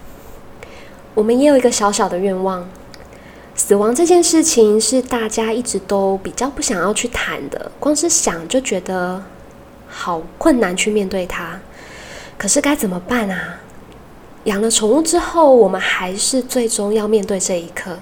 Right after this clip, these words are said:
其实我一直都觉得可以身为一个宠物的饲主，可以很完整的跟一个世界上最可爱、最可爱的毛孩走完他这一辈子，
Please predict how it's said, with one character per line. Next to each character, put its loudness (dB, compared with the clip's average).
其 0
实 2
我 6
一 4
直 2
都 0
觉 -4
得 -6
可 -10
以 0
身 2
为 2
一 -4
个 -4
宠 -6
物 4
的 0
饲 2
主， -8
可 -4
以 4
很 0
完 -2
整 2
的 0
跟 0
一 -4
个 -2
世 2
界 0
上 -2
最 -2
可 -8
爱、 -6
最 0
可 -6
爱 -6
的 -4
毛 -6
孩 -6
走 -6
完 -8
他 -6
这 0
一 -4
辈 -4
子， -10